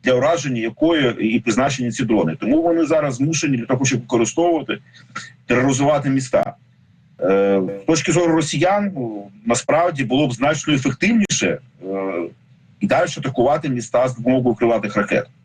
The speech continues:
Ну, тобто крилаті ракети, вони призначені для того, щоб знищувати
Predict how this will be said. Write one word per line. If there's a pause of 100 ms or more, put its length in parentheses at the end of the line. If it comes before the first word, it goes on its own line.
(120)
Ну,
тобто
крилаті
ракети,
вони
призначені
для
того,
щоб
знищувати